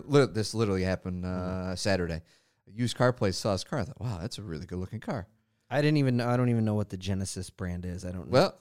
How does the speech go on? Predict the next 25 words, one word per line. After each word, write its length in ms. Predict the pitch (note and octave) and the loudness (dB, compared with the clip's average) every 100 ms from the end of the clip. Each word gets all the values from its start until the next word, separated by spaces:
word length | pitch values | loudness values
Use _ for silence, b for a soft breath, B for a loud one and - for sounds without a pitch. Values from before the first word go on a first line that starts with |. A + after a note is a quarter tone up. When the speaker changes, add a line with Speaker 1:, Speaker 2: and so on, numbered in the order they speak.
| F#2+ | -8
Speaker 1:
it 220 | F2+ A2+ _ _ _ _ _ - | -6 -6 _ _ _ _ _ 0
doesn't 220 | C#3 A#2+ | 2 6
Speaker 2:
I'm 160 | E3 D#3+ | 8 8
Speaker 1:
matter. 60 | |
Speaker 2:
not 160 | D3 C#3 | 8 8
a 40 | |
car 240 | B2 B2 A2+ | 4 2 4
Speaker 1:
But 200 | - D3 | 8 8
I'll 80 | C#3 | 8
tell 140 | F3 | 6
Speaker 2:
person. 140 | D#3 C3+ | 4 4
Speaker 1:
you, 60 | |
neither 160 | F#3 F3 | 4 6
am 120 | E3 | 6
I. 180 | E3 F#2 | 6 6
But 160 | - | 6
I 80 | C3 | 6
saw 300 | B2+ F3+ E3 | 6 6 6
this 180 | E3+ D#3+ | 6 4
S 240 | D3 C#3 - | 4 4 2
U 80 | |
V 140 | C#3+ D3+ | 0 0
and 100 | G2+ | 0
thought, 220 | F2 F2+ _ _ _ | -2 -6 _ _ _
"Wow, 280 | - G#2+ - | -6 -6 -6